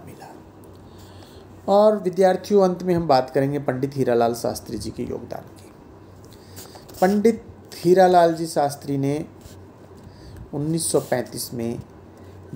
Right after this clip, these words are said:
जीवन शिक्षा कुटीर के नाम से वनस्थली में महिला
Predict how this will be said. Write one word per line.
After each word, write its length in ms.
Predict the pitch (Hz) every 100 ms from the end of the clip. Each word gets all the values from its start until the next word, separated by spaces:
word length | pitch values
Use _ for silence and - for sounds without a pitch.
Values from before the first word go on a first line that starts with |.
| 110
जीवन 420 | - 170 190 208
शिक्षा 480 | 202 147 - - 147
कुटीर 440 | 143 139 139 143 135 -
के 60 |
नाम 280 | 117 113 110
से 220 | 107 135
वनस्थली 640 | 123 120 151 170 - 135 117
में 260 | 107 104 - - - - - - - - 110
महिला 460 | 120 120 143 156